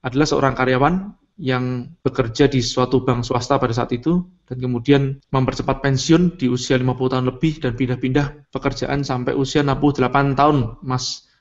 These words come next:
Baru terakhir kita pensiunkan. Nah, <clears throat> ayah saya, meskipun seorang karyawan, ayah saya berpesan kepada saya, "Ya ingat, jangan ulangi kesalahan papa,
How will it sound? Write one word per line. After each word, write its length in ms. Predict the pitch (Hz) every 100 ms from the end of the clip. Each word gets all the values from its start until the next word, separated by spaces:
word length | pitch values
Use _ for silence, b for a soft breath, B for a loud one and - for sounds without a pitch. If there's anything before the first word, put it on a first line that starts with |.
| _
Baru 500 | 143 175 202 202 -
terakhir 560 | 156 139 - 185 208 196
kita 320 | 151 147 160
pensiunkan. 560 | 151 135 139 120 117 101 -
Nah, 320 | 160 139 - - _
<clears throat> 400 | - 208 165 -
ayah 140 | 170 175
saya, 560 | 175 202 220 202 -
meskipun 400 | 190 185 247 285
seorang 240 | 226 190 170
karyawan, 420 | 151 151 156 190
ayah 160 | 151 147
saya 160 | 160 180
berpesan 460 | 151 - 143 165
kepada 240 | 151 131 123
saya, 500 | 131 139 151 165 -
"Ya 260 | - 160 165 175
ingat, 480 | 165 165 180 - _ _
jangan 240 | 156 156
ulangi 320 | 196 175 170 170
kesalahan 240 | 147 139
papa, 560 | 127 127 151 170 -